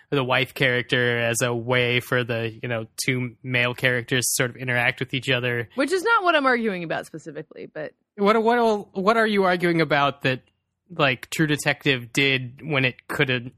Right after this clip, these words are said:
Speaker 1: have done anything else?
Speaker 2: Well, uh, 'cause I think True Detective has these interesting things with the way these men relate to daughters that they've had in their lives, or even who, women who they want to sleep with and the way that they treat them kind of poorly, like when, uh, Marty winds up paying for the prostitute who's the, who was a girl who protected years earlier.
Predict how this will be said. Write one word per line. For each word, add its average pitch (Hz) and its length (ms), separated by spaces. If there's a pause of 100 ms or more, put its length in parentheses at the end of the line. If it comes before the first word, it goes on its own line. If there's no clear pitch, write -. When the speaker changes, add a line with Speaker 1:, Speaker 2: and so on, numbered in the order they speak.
Speaker 1:
have 139 300
done 127 220
anything 120 360
else? - 520
Speaker 2:
Well, 381 140
uh, 339 120
'cause 330 180
I 339 80
think 311 180
True 311 120
Detective 254 380
has 220 280
these 220 100
interesting 208 380
things 185 200
with 185 120
the 190 80
way 175 180
these 175 180
men 180 140
relate 165 300
to - 120
daughters 180 440
that 156 100
they've 147 140
had 160 160
in 160 80
their 160 120
lives, 165 300
or 208 100
even 208 260
who, 202 120
women 196 320
who 190 140
they 170 100
want 170 300
to 170 80
sleep 180 260
with 170 160
and 165 100
the 160 60
way 165 140
that 151 100
they 175 80
treat 165 280
them 165 140
kind 156 200
of 156 80
poorly, 165 400
like 160 180
when, 165 160
uh, 160 220 (540)
Marty 196 400
winds 190 400
up 190 80
paying 185 200
for 175 80
the 180 80
prostitute 180 420
who's 170 160
the, 175 160
who 170 120
was 160 100
a 180 40
girl 170 220
who 165 220
protected 165 420
years 165 240
earlier. 165 460